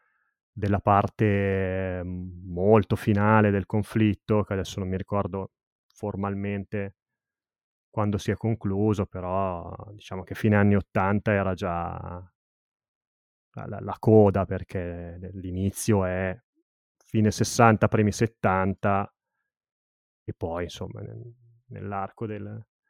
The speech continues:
quindici, venti anni successivi la, la cosa è un po', è un po' scemata, però, diciamo che sentendo questa storia,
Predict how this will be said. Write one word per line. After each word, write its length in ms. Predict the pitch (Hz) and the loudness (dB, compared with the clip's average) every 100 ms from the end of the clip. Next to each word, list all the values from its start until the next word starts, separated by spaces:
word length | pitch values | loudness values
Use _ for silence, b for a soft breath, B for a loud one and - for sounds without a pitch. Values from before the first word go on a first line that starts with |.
| _ _ _ _ _ _ _ _ _ _ _ _ | _ _ _ _ _ _ _ _ _ _ _ _
quindici, 440 | _ 123 123 120 123 | _ 0 2 2 4
venti 280 | 117 - 120 | 4 4 4
anni 180 | 120 | 4
successivi 720 | 110 113 - 113 - 113 120 120 | 2 -2 -4 -8 -2 0 2 2
la, 120 | 101 | 0
la 100 | 98 | -4
cosa 360 | - 101 101 107 | -6 -6 -4 -4
è 20 | |
un 120 | 95 | -6
po', 840 | 98 95 92 87 87 90 92 - - | -8 -8 -8 -10 -10 -12 -14 -16 -12
è 60 | 110 | -8
un 140 | 110 | -4
po' 120 | 123 117 | -2 -2
scemata, 640 | - 110 110 98 82 98 | 0 0 2 0 -4 -8
però, 800 | 107 107 117 127 110 101 98 98 92 90 _ _ _ _ _ | -6 -2 0 2 2 0 0 -4 -8 -14 _ _ _ _ _
diciamo 400 | 117 - 147 147 | -8 4 6 8
che 240 | 127 - _ _ | 6 2 _ _
sentendo 680 | - 131 120 - 139 135 135 | 4 6 6 8 8 8 6
questa 260 | 131 - 139 | 4 4 -2
storia, 1000 | - 127 123 123 127 127 113 104 104 | 0 6 6 8 6 6 6 4 2